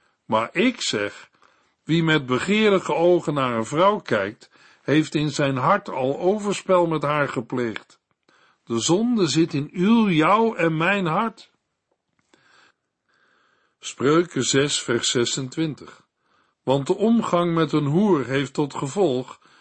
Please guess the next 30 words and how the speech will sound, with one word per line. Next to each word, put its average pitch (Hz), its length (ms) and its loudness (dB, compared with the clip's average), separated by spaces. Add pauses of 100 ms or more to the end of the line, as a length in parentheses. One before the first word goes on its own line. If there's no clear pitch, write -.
(140)
dat 139 220 0
je 139 120 0
droog 120 420 0
brood 196 400 0
eet. 139 380 -4 (520)
En 156 160 -4
bij 160 220 2
zo'n 190 500 0
overspelige 170 880 2
vrouw 139 520 0 (480)
is - 240 -2
zelfs 107 380 -2
je 139 160 -2
ziel 214 400 2
in 180 180 -2
het 156 180 -4
geding." 120 540 -4 (800)
Als 147 240 -2
onderbouwing 160 840 0
van 143 200 -2
de 135 80 0
voorgaande 156 680 0
waarschuwing 127 800 -4 (320)
noemt 160 340 0
de 139 120 0
vader 131 540 0
de 127 100 -4
consequenties 156 1040 -2
van 143 220 -8
overspel 143 880 -2